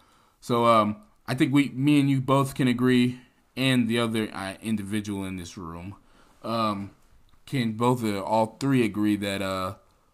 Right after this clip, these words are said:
men and women are, uh,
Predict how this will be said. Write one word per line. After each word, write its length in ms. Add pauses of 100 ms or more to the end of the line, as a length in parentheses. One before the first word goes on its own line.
(680)
men 300
and 360
women 240
are, 420
uh, 500